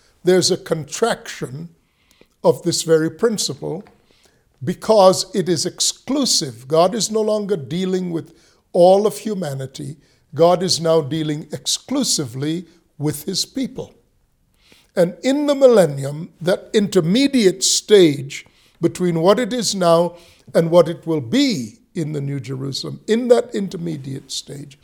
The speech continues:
he's also providing for and preparing for the healing of the nations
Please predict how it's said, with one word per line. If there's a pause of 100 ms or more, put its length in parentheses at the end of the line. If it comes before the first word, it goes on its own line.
(540)
he's
also (640)
providing
for (1200)
and
preparing
for (1200)
the
healing (800)
of
the
nations